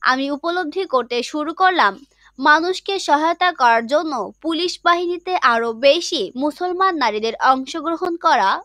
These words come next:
উচিত। নিউজিল্যান্ড পুলিশ বাহিনীতে আমার পোশাকের অংশ হিসেবে হিজাব তুলে ধরতে পারায় আমার খুব ভালো লাগছে।" হিজাব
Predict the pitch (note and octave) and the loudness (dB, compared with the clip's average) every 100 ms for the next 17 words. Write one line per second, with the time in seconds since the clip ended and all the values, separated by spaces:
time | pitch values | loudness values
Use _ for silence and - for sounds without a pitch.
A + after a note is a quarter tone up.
0 | - A#3 - F#3+ E3 _ _ _ _ _ | -8 -12 -10 -12 -12 _ _ _ _ _
1 | _ _ - D4 F4+ F4+ G4 G4+ G4 - | _ _ -2 0 2 0 0 0 0 -4
2 | C#4+ C4 C4 D4 D#4 F4+ F#4+ D#4 B3+ D4+ | -2 -2 2 4 4 2 -2 0 0 -2
3 | _ _ - C4 C4 B3+ - E4 D#4+ F#4 | _ _ 2 4 6 2 0 -4 0 -2
4 | F4+ F#4+ - C4+ C#4+ D4 F#4 F#4+ F#4 F#4 | -2 -2 4 4 4 2 -4 -4 -2 -2
5 | B3+ G3 - _ _ - E4 D#4 F4+ F#4 | -2 -4 -8 _ _ 0 2 4 4 2
6 | - C4 B3 C4 B3 C4+ C4 D#4 E4 C4 | -2 -4 -2 -2 -2 -2 2 4 6 4
7 | D4+ - - - B3 C4 C#4 - D#4 E4 | 2 -6 -6 -2 0 -2 -2 -4 -4 -4
8 | F#4+ C4+ B3 A3 G3+ - - G#3+ F3+ - | -6 0 0 2 -2 -6 -10 -10 -10 -14
9 | _ _ _ _ _ - D#4+ E4+ C4+ D4 | _ _ _ _ _ -2 0 4 4 4